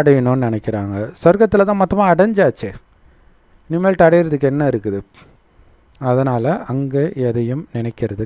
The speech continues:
கிடையாது, கடவுளை நினைக்கிறது கிடையாது. இப்பதான் நீங்க கடவுளை கடைசியா நினைக்க போறீங்க. இப்ப உருகி உருகி நினைங்க. ஏன்னா, இதோட ஐயாயிரம் வருஷம் கழிச்சு தான் வரப்போறாருன்னா,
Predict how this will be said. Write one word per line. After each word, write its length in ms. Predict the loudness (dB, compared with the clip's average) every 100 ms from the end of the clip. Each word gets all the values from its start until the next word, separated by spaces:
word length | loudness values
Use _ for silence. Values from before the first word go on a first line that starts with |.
| -10
கிடையாது, 720 | -10 -8 -6 -6 -8 -8 -10
கடவுளை 400 | -8 -6 -4 -4
நினைக்கிறது 480 | -6 -8 -8 -10 -10
கிடையாது. 760 | -10 -10 -10 -10 -10 -12 -14 -16 -20 -20 _ _ _ _ _ _ _ _ -20 _ _ _ -20 -20 -12
இப்பதான் 580 | -12 -12 -2 0 0 0
நீங்க 160 | 0 0
கடவுளை 360 | 0 2 2 2
கடைசியா 960 | -2 0 2 2 4 2 2 -2 2 4
நினைக்க 280 | 4 -4 -6
போறீங்க. 300 | -6 -6 -6 -12 _ _ _ _ _ _ _ _ _ _ _ _ _ _ _
இப்ப 160 | -6 2
உருகி 340 | 4 4 2
உருகி 340 | 2 0 -2
நினைங்க. 320 | -4 -4 -2 0
ஏன்னா, 120 | 0 -2
இதோட 360 | -2 0 0 0
ஐயாயிரம் 560 | 0 0 0 0 0 0
வருஷம் 280 | -2 -6
கழிச்சு 380 | -4 -4 -4 -10 -10
தான் 320 | -6 -4 -2
வரப்போறாருன்னா, 1200 | -2 -2 -2 -2 0 0 -2 -6 -8 -8 -8 -10